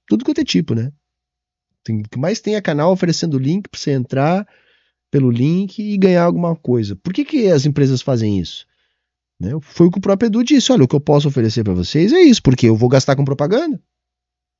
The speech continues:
Então o que eu gastaria com propaganda, né? Se eu conseguir vender meus cursos lá com o link de vocês, eu pago vocês.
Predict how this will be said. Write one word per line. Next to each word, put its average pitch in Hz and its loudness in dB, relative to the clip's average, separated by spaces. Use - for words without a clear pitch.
Então 185 2
o 165 2
que 170 0
eu 151 6
gastaria 147 2
com 147 -6
propaganda, 214 -4
né? 196 -2
Se - -10
eu 175 -2
conseguir 143 -2
vender 143 2
meus 147 0
cursos 135 -2
lá 139 0
com 156 2
o 147 6
link 139 2
de 143 0
vocês, 185 -4
eu 220 -10
pago 160 -4
vocês. 170 -12